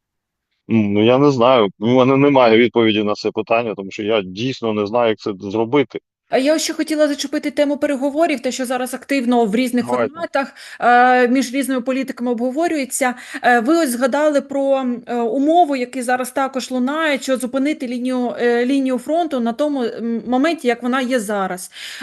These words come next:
Speaker 2: Е, і так, це для Херсонщини, тобто цей варіант справді, ну, виникає багато питань. А як тоді будуть люди, чи будуть ці п-, пункти пропуску, як ви сказали? Е, які тоді взагалі, які ви бачите формат дипломатичний, там,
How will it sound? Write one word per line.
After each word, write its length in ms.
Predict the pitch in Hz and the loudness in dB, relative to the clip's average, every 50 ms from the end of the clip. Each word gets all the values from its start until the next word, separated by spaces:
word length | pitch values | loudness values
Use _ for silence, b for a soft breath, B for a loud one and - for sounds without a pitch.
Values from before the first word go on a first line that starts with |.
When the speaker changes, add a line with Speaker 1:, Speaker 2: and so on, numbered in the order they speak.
| 247 B | -2 B
Speaker 2:
Е, 220 | 233 240 240 240 | 4 4 6 4
і 340 | 240 - 277 285 294 285 262 | 4 4 4 4 4 4 4
так, 380 | 277 - 277 262 254 254 - | 2 2 0 2 0 -2 -4
це 440 | - - - 269 269 269 269 254 233 | -8 -4 -2 0 2 2 2 2 0
для 260 | 214 202 233 254 262 | 0 0 0 -2 -2
Херсонщини, 560 | 254 269 277 262 - 339 359 311 320 269 262 254 | -2 -4 -8 -4 -2 -2 0 0 -2 -4 -4 -2
тобто 360 | 262 247 254 - 262 247 247 | -4 -4 -2 -2 0 0 -2
цей 260 | 247 - 294 285 277 | -2 -2 -4 -2 -2
варіант 420 | 226 254 254 269 302 339 320 294 | -2 -2 -2 -2 -2 -2 -4 -4
справді, 760 | - - 269 247 254 285 285 226 233 254 254 247 240 240 233 233 - - - | -6 -8 -6 -4 -2 -2 -2 -2 -4 -2 -2 0 2 2 2 2 2 0 -2
ну, 200 | 262 262 240 214 | -2 -2 -2 -2
виникає 440 | 196 190 247 247 254 254 302 302 247 | 0 0 0 0 2 2 0 0 0
багато 340 | 240 233 254 254 254 254 | 0 0 0 -2 -2 -2
питань. 460 | - 247 220 - 202 196 190 185 175 170 | -4 -4 -4 -4 -4 -6 -4 -6 -8 -6
А 100 | - 233 | -4 -2
як 200 | 233 262 277 - | -2 -2 -2 -4
тоді 220 | - - 220 254 226 | -6 -12 -10 -8 -6
будуть 380 | 202 247 220 247 240 240 - | -4 -2 0 0 0 0 -2
люди, 840 | 240 - - 226 240 254 269 262 208 254 240 233 220 214 208 214 202 | -4 -4 -2 0 0 2 2 2 2 4 4 4 4 2 0 -4 -8
чи 160 | - - 254 | -8 -8 -6
будуть 320 | 214 262 269 233 240 247 | -4 -4 -2 -4 -4 -6
ці 100 | - 247 | -6 -8
п-, 300 | - - 254 160 165 226 | -4 -2 -2 0 0 0
пункти 380 | 214 - - 262 240 240 - 247 | -2 0 0 -2 0 0 -2 -2
пропуску, 460 | 247 277 294 311 277 262 - - 247 | 2 2 2 2 2 -2 -4 -2 -2
як 140 | 220 220 - | -4 -2 -4
ви 60 | 233 | -8
сказали? 440 | 226 - 254 226 220 226 214 208 202 202 B B B B B B B | -6 -4 -4 -4 -2 -2 -2 -4 -4 -6 B B B B B B B
Е, 260 | 226 226 226 - - | 2 2 2 2 0
які 380 | 247 214 269 269 277 359 359 381 | -2 -2 -2 -2 -2 0 -2 -2
тоді 400 | 370 302 240 226 285 320 311 254 | -2 -2 -4 -2 0 0 0 0
взагалі, 460 | 208 214 247 240 240 254 254 294 277 | 0 -2 -2 -2 -2 -2 -2 -2 -4
які 400 | 240 214 226 240 240 240 302 302 | -4 -4 -4 -6 -6 -4 -4 -4
ви 140 | 262 277 240 | -4 -4 -2
бачите 400 | 220 254 254 254 254 240 - 233 | -2 -2 -2 -4 -4 -6 -6 -4
формат 640 | - 254 240 240 247 285 330 349 339 - - 254 - 214 | -2 -2 -2 0 0 0 0 -2 -2 -2 -4 -6 -4 -2
дипломатичний, 840 | 190 269 254 285 285 269 269 277 277 - 226 214 214 - - 208 | -2 -2 0 0 0 0 0 0 0 -2 -2 -2 -2 -6 -8 -8
там, 360 | 196 226 220 214 214 214 220 | -4 -4 -2 -2 -2 -2 -4